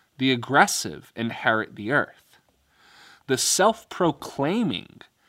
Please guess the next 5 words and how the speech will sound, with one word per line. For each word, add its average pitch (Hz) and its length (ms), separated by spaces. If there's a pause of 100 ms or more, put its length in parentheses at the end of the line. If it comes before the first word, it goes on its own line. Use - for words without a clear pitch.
(380)
inherit 127 800 (460)
the 110 320
earth. 120 360
The 107 200
meek, 127 640